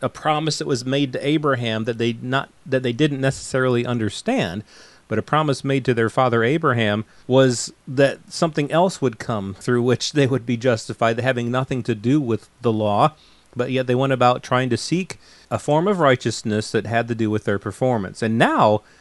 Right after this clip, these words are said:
under the new covenant, there's a lot of Christians, and again, yeah, we're not trying to put anybody down.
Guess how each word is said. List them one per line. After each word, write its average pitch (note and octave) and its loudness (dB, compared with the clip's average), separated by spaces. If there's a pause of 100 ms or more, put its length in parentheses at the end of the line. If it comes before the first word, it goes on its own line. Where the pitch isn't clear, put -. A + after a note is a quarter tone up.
(120)
under F3+ 4
the D#3 4
new F#3 4
covenant, B2+ 2 (120)
there's C3+ 4
a B2+ 4
lot D3 6
of F3+ 2
Christians, C#3 -2
and B2+ 2
again, B2 0
yeah, D3 -4
we're E3+ -4
not F3 -4
trying A#2+ 0
to G#2+ 0
put A2+ 0
anybody A#2+ 0
down. G2 -2